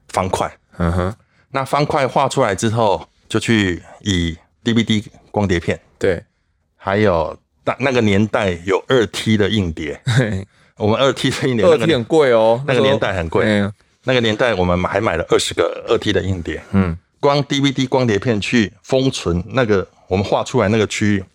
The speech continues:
Speaker 1: ，D V D光碟片
Speaker 2: 所有监视器哦。
Speaker 1: 是动员全台北市的派出所，
Speaker 2: 嗯。
Speaker 1: 因为它保存会有下载频宽的问题，
Speaker 2: 嗯。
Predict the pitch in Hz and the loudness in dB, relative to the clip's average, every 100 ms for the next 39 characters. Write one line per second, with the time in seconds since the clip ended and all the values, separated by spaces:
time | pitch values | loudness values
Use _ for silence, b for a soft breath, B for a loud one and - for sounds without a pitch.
0 | _ 127 120 113 113 110 98 110 127 123 | _ -2 0 0 0 0 0 0 2 2
1 | 120 113 107 110 95 - - 165 - 156 | 0 0 0 0 0 -2 -6 -6 -2 0
2 | 120 104 104 - 104 - 113 101 - 117 | 2 2 0 -4 -4 -2 -2 -2 0 0
3 | 95 - 101 101 - - - 110 101 90 | 0 0 0 0 -2 -8 -4 0 0 0
4 | 147 165 170 139 - _ 120 98 - 104 | 0 2 2 0 -6 _ 0 0 0 -2
5 | 135 131 - 151 95 - 78 - - 98 | 2 2 2 0 0 0 -2 -4 0 0
6 | - 113 110 107 _ _ - 110 104 - | 0 -2 -2 -6 _ _ -2 0 0 -4
7 | 76 - 101 123 160 | -12 -4 -2 -2 -2